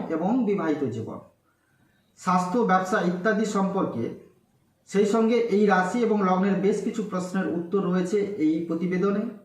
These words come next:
শুধু আগ্রহী আমার সমস্ত দর্শক বন্ধুদের জন্য দু হাজার চব্বিশ সালের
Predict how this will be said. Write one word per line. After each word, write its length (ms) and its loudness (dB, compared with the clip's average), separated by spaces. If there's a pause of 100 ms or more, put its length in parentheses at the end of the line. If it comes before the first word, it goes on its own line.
(200)
শুধু 180 0
আগ্রহী 560 2
আমার 320 0
সমস্ত 340 -2
দর্শক 460 -4
বন্ধুদের 400 -2
জন্য 280 -2
দু 140 -4
হাজার 320 -2
চব্বিশ 400 -6
সালের 260 -2